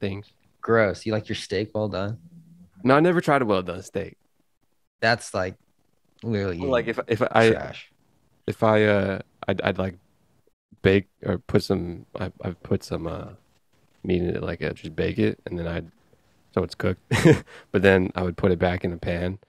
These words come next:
Speaker 1: and chop it up and burn the hell out of that so it's nice and crispy. <laughs>
Speaker 2: Whoever made that is a genius. I think it's just hot air or something.
Speaker 1: <laughs> That's what I'm saying. It's 'cause it had a freaking marketing boom in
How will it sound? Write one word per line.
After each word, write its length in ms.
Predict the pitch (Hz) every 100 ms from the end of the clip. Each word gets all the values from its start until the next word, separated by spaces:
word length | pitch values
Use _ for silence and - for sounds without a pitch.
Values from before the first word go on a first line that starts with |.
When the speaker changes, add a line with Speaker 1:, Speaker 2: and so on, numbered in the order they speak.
| _ -
Speaker 1:
and 380 | 87 85 - -
chop 260 | - 85 87
it 80 |
up 140 | 85 -
and 160 | - - _ _ _ _ _ -
burn 220 | 85 82 85
the 60 |
hell 200 | 87 85
out 120 | 85 82
of 60 |
that 180 | 82 -
so 80 | 85
it's 120 | -
nice 200 | 82 -
and 100 | -
crispy. 400 | - - - - - _ _ _ _ _ - - _ _ _ _ -
<laughs> 60 | - 143 - - - _ _ -
Speaker 2:
Whoever 320 | 90 92 92
made 220 | 82 80 82
that 280 | 82 - _
is 560 | - - - - - - _ _ _ _ -
a 80 |
genius. 460 | 85 76 78 69 -
I 80 | -
think 140 | 135
it's 80 | 131
just 140 | 95
hot 260 | - 92 -
air 340 | 87 85 80 - -
or 80 |
something. 360 | - - - -
Speaker 1:
<laughs> 640 | - - _ _ _ _ -
That's 120 | 131
what 80 | 147
I'm 60 |
saying. 300 | 143 156 113
It's 200 | 107 - -
'cause 180 | 120 110
it 180 | - 113
had 200 | 156 127
a 60 |
freaking 540 | 107 - - 156 120 104
marketing 560 | 107 131 139 117 104
boom 520 | 92 113 147 104 92 - -
in 220 | 104 101